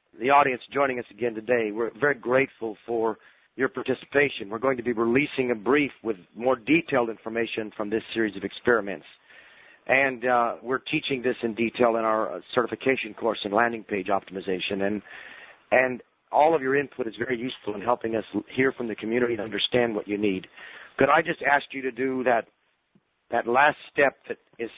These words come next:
so helpful here? Could you just take a few moments to tell us if this particular session has been helpful, if you enjoyed it, if there's any way we can improve it? Has the pace been good? We read every single comment,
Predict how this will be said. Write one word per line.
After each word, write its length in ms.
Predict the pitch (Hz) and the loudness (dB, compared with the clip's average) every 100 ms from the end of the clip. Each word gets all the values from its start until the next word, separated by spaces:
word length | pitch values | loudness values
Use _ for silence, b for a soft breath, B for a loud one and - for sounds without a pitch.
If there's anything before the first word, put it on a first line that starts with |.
| - | -4
so 300 | 143 139 123 87 - | 0 0 -2 -6 -4
helpful 440 | 139 139 _ - 120 - | 0 0 _ -6 -6 -4
here? 320 | 120 101 95 - b b b 127 | -2 0 -2 -8 b b b -6
Could 100 | 127 | -2
you 80 | |
just 220 | 143 175 - | 0 0 2
take 180 | 180 | 0
a 60 | - | -2
few 160 | 143 143 | -4 2
moments 320 | 143 139 - | 2 0 -6
to 80 | - | -2
tell 200 | 139 131 | 0 0
us 40 | - | -2
if 60 | - | -4
this 100 | 131 - - | -4 -4 -6
particular 440 | 113 135 - 107 - | -2 -2 -2 -8 0
session 220 | 131 - | 0 0
has 100 | 117 | -4
been 160 | 95 104 | -6 -2
helpful, 480 | 120 139 - 147 131 b b b _ | 0 0 0 -2 -2 b b b _
if 120 | 110 - | -12 -4
you 140 | 113 | -4
enjoyed 380 | 104 - 147 139 | 0 4 4 4
it, 120 | 135 - | 0 -6
if 80 | 90 | -18
there's 100 | 98 | -12
any 120 | 113 120 | -10 -2
way 160 | 123 | -2
we 100 | 117 | -2
can 140 | - 101 | -6 -10
improve 420 | 92 - 165 143 | -6 0 2 2
it? 140 | 151 _ b b b | 0 _ b b b
Has 120 | 104 | -14
the 80 | 104 | -14
pace 260 | - 147 147 - | -2 -2 -2 -6
been 220 | 143 127 | -6 -2
good? 360 | 135 156 156 120 b b b _ | 2 4 4 0 b b b _
We 360 | 120 117 110 - 98 | -6 -6 -8 -12 -8
read 420 | 110 143 131 110 - | -2 0 0 -4 0
every 520 | 151 135 127 151 147 - - | 0 0 -6 -4 -4 -8 -6
single 340 | 151 151 147 139 | -4 0 0 0
comment, 460 | - 127 92 78 | 0 2 0 -6